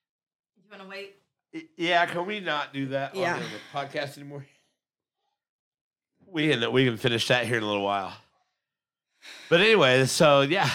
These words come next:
Speaker 2: <laughs>
Speaker 1: Going through
Speaker 2: I don't
Speaker 1: it.
Speaker 2: know if anyone's ever watched that process, but that's how you, uh, of course, Lineman Live has obviously been a part of that process before. But that's how you get impressions done for your Invisalign, or in our case, the Great Value version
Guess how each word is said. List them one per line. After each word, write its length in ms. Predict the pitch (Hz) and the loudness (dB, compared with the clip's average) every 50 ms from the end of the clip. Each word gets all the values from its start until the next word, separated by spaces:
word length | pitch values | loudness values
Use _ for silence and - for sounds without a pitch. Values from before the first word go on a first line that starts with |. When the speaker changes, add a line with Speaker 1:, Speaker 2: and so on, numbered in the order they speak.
| - - | -6 -10
Speaker 2:
<laughs> 140 | - - - - | -14 -10 0 0
Speaker 1:
Going 100 | 269 - - - | 0 0 0 -8
through 100 | 262 - - - - - _ _ _ _ 190 185 175 170 - _ 175 | -12 -12 -12 -18 -20 -20 _ _ _ _ -20 -20 -20 -20 -20 _ 0
Speaker 2:
I 120 | 160 190 | 2 2
don't 80 | 220 220 | 4 4
Speaker 1:
it. 20 | 220 | 4
Speaker 2:
know 80 | 214 | 4
if 60 | 202 | 4
anyone's 300 | 202 202 196 190 190 156 | 4 4 6 4 4 4
ever 160 | 175 175 175 170 | 4 4 4 4
watched 260 | 170 170 170 - - | 4 4 4 4 2
that 180 | 170 151 147 | 0 0 2
process, 480 | - 147 147 143 139 135 - 156 170 165 | 2 0 0 0 0 0 0 -2 -2 -2
but 200 | - 127 113 110 | -2 -4 -2 0
that's 300 | 139 139 143 135 - - | 2 2 2 0 -2 -2
how 200 | 143 135 131 127 | 0 2 2 2
you, 380 | 127 127 120 120 120 120 117 110 | 2 0 0 0 2 2 2 2
uh, 320 | 104 101 101 101 104 - - | 2 2 0 -2 -2 -6 -2
of 260 | 117 117 120 101 - | -2 -2 -2 -2 -2
course, 300 | - 120 117 110 110 - | 2 4 4 4 2 0
Lineman 400 | 113 113 110 113 110 110 104 98 | -4 0 0 0 0 -4 -8 -6
Live 360 | 104 113 113 110 104 104 104 101 | -2 -2 0 0 0 -2 -2 -4
has 160 | 101 98 101 | -6 -4 -2
obviously 480 | 107 107 104 104 101 - - - 110 104 | -2 -2 -2 -2 -4 -10 -10 -10 -10 -8
been 160 | 101 104 101 | -8 -8 -8
a 40 | 95 | -6
part 240 | - 143 147 135 127 | 0 0 2 2 2
of 60 | 117 | -2
that 140 | 107 101 - | -4 -6 -6
process 400 | 104 101 98 95 - 107 95 - | -6 -6 -6 -6 -8 -14 -18 -18
before. 460 | 104 98 90 98 98 98 104 120 127 _ _ _ _ _ _ _ _ _ _ _ _ _ _ _ _ _ | -20 -20 _ -18 -16 -14 -14 -16 -18 _ _ _ _ _ _ _ _ _ _ _ _ _ _ _ _ _
But 160 | - 127 135 147 | 2 4 4 6
that's 260 | 170 180 185 180 - | 4 2 2 0 2
how 140 | 170 147 139 | 2 4 4
you 180 | 131 120 120 | 4 2 0
get 200 | 113 120 117 110 | 2 0 2 2
impressions 680 | 107 101 - - 123 120 113 - - 113 107 104 90 | 0 -4 -2 0 2 2 2 0 -4 -6 -8 -10 -8
done 400 | 92 104 95 90 90 90 98 101 _ _ _ _ _ _ _ _ _ _ _ _ _ - | -4 -4 -4 -2 -4 -8 -12 -14 _ _ _ _ _ _ _ _ _ _ _ _ _ 0
for 220 | 131 127 123 120 | 2 4 4 4
your 300 | 120 117 120 120 117 117 120 | 4 4 4 6 6 4 4
Invisalign, 680 | 120 120 117 120 131 123 120 131 120 120 117 120 123 127 | 2 -2 2 2 2 2 2 2 2 2 2 2 2 4
or 80 | 131 135 | 2 4
in 60 | 143 | 2
our 140 | 143 160 165 | 2 -2 -2
case, 340 | - 151 139 143 135 - - | 0 0 0 0 0 -2 -4
the 80 | 131 | -6
Great 220 | 117 123 127 127 123 | -2 0 -2 -2 0
Value 320 | 120 123 123 123 123 120 | -2 0 0 0 0 0
version 520 | 113 120 120 113 104 120 120 123 127 127 | 0 0 0 0 -2 -4 -8 -10 -14 -18